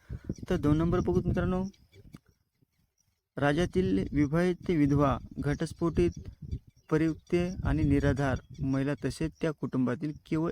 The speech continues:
एक महिला अविवाहित महिला पाहिजे मित्रांनो. या योजनेचा लाभाची पात्रता, या लाभाची म्हणजे पात्रता कशी आहे कशी नाही, तर वयाची अट आहे मित्रांनो एकवीस वर्ष पूर्ण व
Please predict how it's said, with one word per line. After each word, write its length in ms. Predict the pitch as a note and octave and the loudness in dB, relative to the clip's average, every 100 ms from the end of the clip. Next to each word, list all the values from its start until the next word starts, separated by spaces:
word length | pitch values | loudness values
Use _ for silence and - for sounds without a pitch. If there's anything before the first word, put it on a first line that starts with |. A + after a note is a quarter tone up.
| - | -2
एक 200 | D#3 - | -2 -2
महिला 320 | B2+ B2+ E3+ - | -2 -2 -4 -4
अविवाहित 640 | D#3 D3+ C#3+ B2+ D3 - | -2 0 0 0 -2 -2
महिला 260 | C3+ B2+ D3 | -2 0 -2
पाहिजे 280 | - B2 B2 | -2 -2 -2
मित्रांनो. 460 | B2 B2+ B2 A#2 A2 - _ _ _ _ _ - | 0 0 -2 -2 -6 -14 _ _ _ _ _ -8
या 240 | C3+ E3+ F3 | -2 0 2
योजनेचा 600 | D3+ C#3 C#3+ C#3+ E3+ F#3 F3 - - - - - - - - | 0 2 2 0 -2 -6 -8 -16 -20 -20 -20 -18 -18 -12 -6
लाभाची 460 | B2+ C3 B2 C3 F3+ - | -4 -2 -2 -4 -6 -2
पात्रता, 580 | C#3 B2+ B2 C3 A#2 A2 - _ - | -2 -2 -4 -2 -4 -6 -14 _ -8
या 180 | C3+ B2+ | -4 -4
लाभाची 480 | B2 B2+ A#2+ D3+ | -4 -6 -4 -4
म्हणजे 220 | D#3+ C#3 C#3+ | -2 -4 -4
पात्रता 500 | C3+ B2+ A#2 B2 C#3 | -2 -4 -4 -8 -8
कशी 300 | C3 - B2+ | -8 -6 -4
आहे 120 | A#2+ | -4
कशी 220 | B2 B2+ | -6 -4
नाही, 180 | A#2 - - _ _ - - - _ - | -6 -8 -14 _ _ -20 -20 -20 _ -2
तर 260 | F#3 F#3+ F3 | 0 0 0
वयाची 380 | C#3 C#3 D3 E3 | 0 0 0 0
अट 120 | F3 | 0
आहे 100 | F3 | -2
मित्रांनो 420 | E3+ E3+ F3 F3+ F3 | -2 -2 0 -2 -2
एकवीस 360 | C3+ B2 G#2 B2 | -4 -2 -4 -4
वर्ष 260 | D#3+ F3+ - | -4 -4 -6
पूर्ण 340 | - C#3 C#3 | -4 0 2
व 200 | C3+ | 2